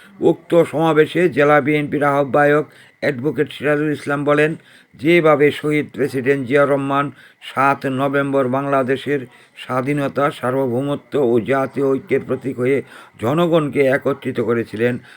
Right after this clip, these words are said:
আজ তারই আদর্শে অনুপ্রাণিত হয়ে তারেক রহমান দেশকে গণতন্ত্রের প্রতি ফিরিয়ে আনতে নেতৃত্ব দিচ্ছেন। এই দিবস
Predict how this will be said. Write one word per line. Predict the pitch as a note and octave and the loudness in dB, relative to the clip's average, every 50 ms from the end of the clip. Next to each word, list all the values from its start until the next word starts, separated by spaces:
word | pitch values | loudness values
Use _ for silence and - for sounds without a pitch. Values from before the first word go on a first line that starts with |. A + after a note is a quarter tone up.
| - _ - | -20 _ -8
আজ | G2+ B2 B2+ A2+ - - A#2+ - | -4 -2 -2 -2 -2 -4 -8 -4
তারই | - A#2+ B2 B2 B2 A#2 | 0 0 2 2 2 2
আদর্শে | A#2 A#2 A2+ A#2+ A#2+ - - - - B2 - - - - _ _ - | 2 0 0 -2 -4 -4 -6 -6 -8 -8 -8 -8 -16 -20 _ _ -6
অনুপ্রাণিত | - D3+ E3+ F#3 F3+ - - C3 C3+ B2+ B2+ B2 B2 C#3 | -4 -2 -2 -2 -2 -2 0 0 0 0 0 -2 0 -2
হয়ে | A#2 A2 A#2+ B2 B2 | 0 0 2 0 0
তারেক | A#2 - B2+ A#2+ C3 B2+ C3+ B2+ - - | 0 -2 -4 -4 -2 -4 -4 -6 -4 -4
রহমান | A#2+ A#2+ A#2+ A#2+ A#2+ A#2 A#2 | -4 -2 -2 -2 -2 -2 -2
দেশকে | G2+ A2+ A#2 G#2+ - - - - - - - - _ _ - | -2 -2 -2 -4 -4 -6 -6 -6 -6 -8 -16 -20 _ _ -8
গণতন্ত্রের | - G#2+ B2+ D3 E3 D#3+ D3+ D3+ C3+ A#2+ - C3 A#2+ | -6 -4 -2 -2 -4 -4 -4 -6 -6 -4 -4 -4 -4
প্রতি | G2 - G#2 - A2+ A2+ G#2 | -4 -6 -8 -6 -4 -6 -6
ফিরিয়ে | G2 F#2+ B2 C3 B2 | -6 -6 -4 -2 0
আনতে | A#2 A2+ A2+ F#2+ - A2+ A2 - - - - - - - | -2 -2 -4 -4 -4 -4 -4 -4 -6 -12 -20 -20 -12 -6
নেতৃত্ব | G#2+ B2 B2 - - C3 B2 - - B2 A2+ | -4 -4 -4 -4 -6 -8 -8 -8 -6 -6 -6
দিচ্ছেন। | F#2 E2 G2+ - - - - D2 B1+ - - - - _ _ - - - | -6 -6 -8 -10 -10 -14 -16 -16 -16 -18 -20 -20 -20 _ _ -20 -6 0
এই | - F3+ F3 | 2 2 2
দিবস | C#3 B2+ E3+ E3+ F3+ G3 | 2 0 -2 0 0 -2